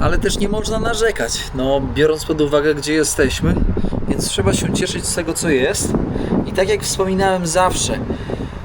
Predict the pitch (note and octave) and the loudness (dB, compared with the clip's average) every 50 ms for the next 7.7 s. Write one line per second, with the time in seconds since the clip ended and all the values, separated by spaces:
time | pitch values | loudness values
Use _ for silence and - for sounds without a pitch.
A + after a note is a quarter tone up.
0 | - - - - - - - D#3 F#3+ A3+ A3+ A3 A3 - A3 G#3 G#3 F#3+ F#3+ D#3+ | -12 -12 -10 -10 -8 -4 0 0 2 2 2 0 0 0 0 2 2 2 0 0
1 | C#3+ E3+ F3+ F3+ - - - - C#3+ C#3+ D#3+ F#3 G#3+ A3 A3+ G#3 - - - - | 0 0 0 -2 -4 -8 -6 -4 0 2 2 2 2 2 0 0 -2 -4 -4 -2
2 | F3+ E3+ - - E3+ C#3+ - - E3 D3+ D#3+ F#3 A3 A#3 A#3+ - - F3 E3+ E3+ | 0 0 2 2 0 0 0 -2 0 2 2 2 4 2 2 0 0 0 -2 2
3 | F3+ G3 F#3+ F3 G3 - - - F3 D#3 - E3 C3+ A#2+ G#2+ - - - - - | 2 2 4 2 2 0 0 0 0 0 0 0 -2 -2 -4 -4 -2 -2 0 0
4 | A3 - - A3+ - G#3 G#3 G#3 F#3+ F3 D#3+ E3 F3 F3 E3 D3 C3+ C3+ B2 C3 | 0 0 0 2 4 4 4 4 2 0 0 0 0 0 0 0 2 2 2 2
5 | D#3 F#3+ - - - - - - - - - - C#3 C#3+ D3 C#3+ C3+ B2+ A#2+ - | 2 2 0 -4 -6 -10 -8 -6 -4 -4 0 2 4 4 4 2 0 -2 -6 -6
6 | C3 - A#3+ B3 - - G3+ - - - - G#3+ A#3 A3 - G3 E3 - - - | -2 0 0 0 2 0 -2 -2 0 2 2 2 2 2 0 -2 -2 -2 -2 -2
7 | - - D3 C3 - D3+ C#3+ - - C3 C3+ D3 E3+ | -2 0 0 0 0 -2 -2 -2 -2 -2 -2 -2 -2